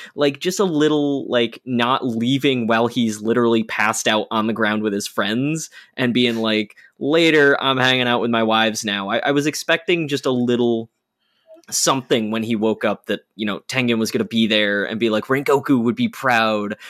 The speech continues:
or the Muscle Mice would deliver a message and make me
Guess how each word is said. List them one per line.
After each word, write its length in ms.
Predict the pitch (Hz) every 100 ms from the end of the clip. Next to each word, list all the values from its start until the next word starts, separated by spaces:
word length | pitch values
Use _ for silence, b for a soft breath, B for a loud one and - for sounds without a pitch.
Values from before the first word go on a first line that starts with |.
| B
or 140 | 147
the 60 | 123
Muscle 320 | 120 131 135
Mice 280 | 117 110 -
would 100 | 104
deliver 320 | 120 123 123
a 40 | 117
message 460 | 120 - 117 101
and 100 | 107
make 200 | 113 -
me 140 | 127